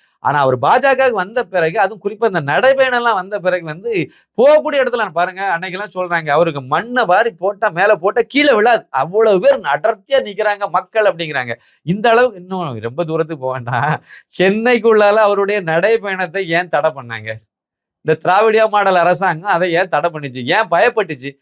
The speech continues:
அப்ப அண்ணாமலை உள்ள வந்தாருன்னா ஐம்பதாயிரம், அறுபதாயிரம் பேர் நடைபயணத்துக்கு வந்து சொன்ன காரணம் கூ-, அஹ், கூட்ட நெரிசல் தானே காரணம் சொன்னாங்க. அது ஒரு முக்கியமான காரணம், அதை தானே சொன்னாங்க, டிராபிக் ஜாம் ஆகும் அப்படின்னாங்க. அப்படின்னா அண்ணாமலை வந்தாருன்னா அவருக்கு பின்னாடி,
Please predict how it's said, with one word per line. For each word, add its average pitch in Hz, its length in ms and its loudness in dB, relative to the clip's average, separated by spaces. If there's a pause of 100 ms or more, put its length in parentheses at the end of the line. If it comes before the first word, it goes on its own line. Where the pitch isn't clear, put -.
(100)
அப்ப - 200 -6
அண்ணாமலை 202 480 2
உள்ள 196 280 2
வந்தாருன்னா 180 560 0
ஐம்பதாயிரம், 196 500 2
அறுபதாயிரம் 180 540 0
பேர் 220 160 0
நடைபயணத்துக்கு 202 540 -2
வந்து 180 180 -6
சொன்ன 220 160 0
காரணம் 202 400 -2
கூ-, 180 160 -6 (300)
அஹ், 185 120 2
கூட்ட 247 280 2
நெரிசல் 208 400 0
தானே 214 140 0
காரணம் 180 360 -2
சொன்னாங்க. 143 360 -8
அது 151 160 0
ஒரு 214 120 4
முக்கியமான 226 400 0
காரணம், 202 320 0
அதை 196 140 2
தானே 208 180 -4
சொன்னாங்க, 160 400 -4
டிராபிக் 214 400 -2
ஜாம் 165 240 -2
ஆகும் 139 180 -2
அப்படின்னாங்க. 117 380 -14 (260)
அப்படின்னா 233 340 2
அண்ணாமலை 240 420 2
வந்தாருன்னா 233 440 0
அவருக்கு 226 220 0
பின்னாடி, 240 320 -2